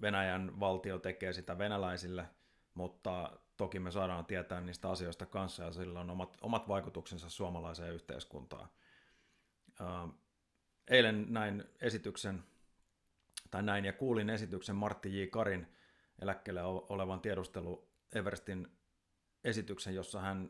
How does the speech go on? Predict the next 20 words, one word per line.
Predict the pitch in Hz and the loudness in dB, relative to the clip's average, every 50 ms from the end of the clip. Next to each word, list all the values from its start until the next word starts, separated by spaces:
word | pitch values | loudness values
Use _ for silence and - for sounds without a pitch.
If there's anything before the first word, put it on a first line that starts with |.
| - - | -6 -4
hyvin | 110 101 101 90 | -4 -2 -2 0
toi | - 110 107 | 0 0 0
esille | 110 110 113 101 95 92 | 0 0 -2 -2 -2 -2
sen, | - - - 98 92 | -4 -4 -4 -2 -2
mitä | 95 98 92 - 92 92 - - - _ _ _ _ _ - _ | -2 -2 -2 -2 -2 -2 -4 -6 -12 _ _ _ _ _ -18 _
kuulemma | - 107 101 95 90 - - | -4 -2 0 0 0 0 0
ylipäällikkökin | 123 120 110 101 - - 110 104 95 95 90 - 95 90 - 98 98 | 2 2 2 2 2 2 2 4 2 2 -2 -4 -6 -6 -6 -4 -2
oli | 95 95 95 | -2 -2 -2
jossain | 95 95 - - 107 95 95 | -2 -2 -2 -2 -4 -4 -2
tilanteessa | 101 104 95 95 85 90 90 - - 98 | -2 -2 -2 -2 -2 -4 -4 -4 -2 -2
maininnut, | 101 101 101 95 92 90 90 90 87 - - | -2 0 0 0 -2 -2 -4 -4 -6 -8 -8
että, | 85 - - - 90 - - - - - - - - _ _ _ _ _ - | -10 -8 -6 -6 -6 -6 -10 -16 -20 -20 -20 -20 -20 _ _ _ _ _ -10
että | - 90 - - | -10 -10 -10 -8
tota | 90 90 90 - - 95 | -8 -8 -8 -6 -4 -4
niin, | 92 92 92 92 | -4 -2 -2 -2
nyt | 101 107 - | -2 -2 -4
pitää | - 90 - 101 90 | -4 -4 -4 -4 -4
pitää | - 95 117 110 | -2 -2 -2 -2
pää | - - 120 101 92 | 0 0 0 0 0
kylmänä. | - - 92 82 80 82 76 69 | -2 -4 -6 -6 -6 -8 -10 -10